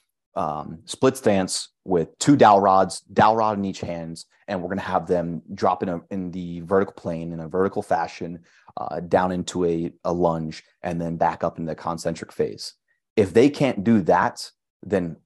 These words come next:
that's where we're starting, right? And then as we progress, we can take one dowel, dowel rod away, and then the next dowel ro-, rod away.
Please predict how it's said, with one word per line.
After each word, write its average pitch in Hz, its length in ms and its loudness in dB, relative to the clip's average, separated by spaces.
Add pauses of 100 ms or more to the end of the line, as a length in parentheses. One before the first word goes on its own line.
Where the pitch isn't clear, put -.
(460)
that's 127 300 4
where 165 100 4
we're 95 80 -4
starting, 87 580 -2 (340)
right? 101 360 -2 (240)
And 110 100 -2
then 104 100 0
as 107 220 -6
we 110 260 -4 (480)
progress, 139 480 0
we 104 80 -6
can 98 120 -8
take - 280 -8
one 131 200 0
dowel, 104 480 -2
dowel 98 220 2
rod 92 160 -2
away, 90 400 -4 (200)
and 95 60 -12
then 95 80 -8
the 104 80 -6
next 123 300 -8
dowel 80 320 -6 (220)
ro-, 90 260 -4 (180)
rod 87 240 -2
away. 78 380 -6